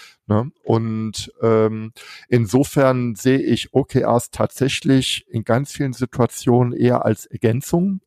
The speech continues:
und gar nicht so sehr als Ersatz für bestehende, äh, Möglichkeiten. Und dieses Bild der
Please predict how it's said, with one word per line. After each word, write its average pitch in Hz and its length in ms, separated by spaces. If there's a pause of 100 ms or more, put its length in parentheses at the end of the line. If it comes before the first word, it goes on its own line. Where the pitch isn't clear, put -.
und 110 120
gar 113 140
nicht 127 140
so 123 140
sehr 113 220
als - 160
Ersatz - 460
für 107 160
bestehende, 101 680 (520)
äh, 110 400
Möglichkeiten. 120 1000
Und 107 200
dieses 120 260
Bild 143 560
der 110 380